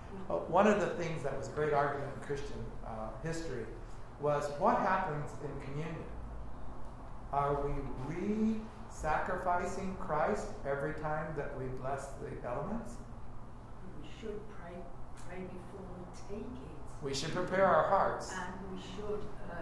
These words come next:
Speaker 2: repent for anything that we've done
Speaker 1: Absolutely. There has to be
Speaker 2: before we
Speaker 1: confession.
Speaker 2: take it. Otherwise,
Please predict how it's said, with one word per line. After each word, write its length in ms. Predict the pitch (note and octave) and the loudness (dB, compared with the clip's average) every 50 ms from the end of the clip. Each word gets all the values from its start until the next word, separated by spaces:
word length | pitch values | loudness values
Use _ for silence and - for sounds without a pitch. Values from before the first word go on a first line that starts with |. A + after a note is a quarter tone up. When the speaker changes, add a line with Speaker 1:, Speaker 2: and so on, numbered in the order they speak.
| - F3 F3 | -4 -6 -6
Speaker 2:
repent 520 | F3+ F3+ - - - A#3 A3 G#3 G3+ - - - - - | -6 -8 -8 -8 -6 -4 -4 -4 -2 -2 -4 -4 -4 -6
for 60 | F#3 | -6
anything 440 | F3 F3+ F3+ F3 - - - F#3+ F#3+ - - | -6 -4 -4 -4 -4 -4 -4 -6 -6 -6 -6
that 100 | E3+ E3 | -6 -6
we've 380 | - - - - - - - - | -6 -6 -8 -8 -8 -8 -4 0
done 140 | D3 D3 D3 | 2 4 4
Speaker 1:
Absolutely. 460 | D3 - - D3+ D3 D3 - - - - | 4 2 2 4 4 4 4 2 0 0
There 140 | D3 C#3 - | 0 2 4
has 260 | F#3 G#3 A3 A3 - | 6 8 8 8 6
to 60 | - G3 | 4 2
be 140 | - G#3 | 2 2
Speaker 2:
before 0 | |
we 60 | - - | 2 2
Speaker 1:
confession. 480 | - - - - D3 C3+ C3+ - - - - - | 2 2 2 2 2 2 2 2 0 -2 -2 -2
Speaker 2:
take 160 | G#3 G3+ G#3 | -2 -2 -2
it. 240 | - - - - - - - - - - - - - - - - - - A3 | -2 -2 -2 -4 -4 -6 -6 -8 -8 -8 -6 -6 -6 -4 -4 -4 -4 -2 0
Otherwise, 580 | A3 - - - - D#3+ E3+ - - D#3 D#3 | 0 0 2 0 0 0 0 0 0 -2 -2